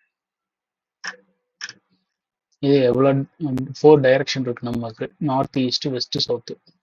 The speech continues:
ஓகேங்களா? அது இங்க கொடுத்துருக்காங்க. நெக்ஸ்ட் நம்பர் ஃபைவ், கவுண்ட் பண்ணுங்க. ஒன், டூ, த்ரீ, ஃபோர், ஃபைவ்.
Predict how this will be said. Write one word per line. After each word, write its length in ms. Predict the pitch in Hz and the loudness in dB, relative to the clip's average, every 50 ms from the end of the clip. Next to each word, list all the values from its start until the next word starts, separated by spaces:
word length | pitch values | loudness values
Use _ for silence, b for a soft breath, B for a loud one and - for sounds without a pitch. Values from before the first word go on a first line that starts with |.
| 147 | -18
ஓகேங்களா? 480 | 131 - _ _ 127 123 123 123 120 - - _ _ | -18 -18 _ _ -16 -14 -12 -12 -12 -14 -16 _ _
அது 240 | 151 139 131 123 127 | -4 -4 -2 -2 -2
இங்க 120 | 127 123 | -2 -4
கொடுத்துருக்காங்க. 580 | 117 120 120 120 117 - - 139 131 123 127 135 151 - _ _ _ _ _ _ _ | -4 -6 -8 -12 -12 -14 -14 -12 -12 -12 -12 -12 -16 -20 _ _ _ _ _ _ _
நெக்ஸ்ட் 340 | _ _ _ - - - 147 | _ _ _ -10 -6 -4 -2
நம்பர் 340 | 135 123 120 123 127 - - - | -2 -2 0 0 0 -2 -2 -2
ஃபைவ், 280 | 135 127 127 127 127 170 220 - _ _ _ _ _ _ _ _ _ _ - | -2 -2 -2 -2 -4 -6 -6 -8 _ _ _ _ _ _ _ _ _ _ 0
கவுண்ட் 200 | 127 127 131 127 - | 0 2 2 0 -2
பண்ணுங்க. 500 | 135 127 127 127 127 143 170 175 170 _ - | -2 -4 -4 -4 -4 -4 -6 -6 -8 _ -8
ஒன், 160 | 123 127 127 | -8 -6 -6
டூ, 140 | - 135 131 131 - | -6 -6 -8 -8 -8
த்ரீ, 120 | 131 123 | -10 -8
ஃபோர், 240 | - - 127 123 - - | -8 -8 -10 -10 -8 -8
ஃபைவ். 180 | 165 180 185 | -8 -8 -8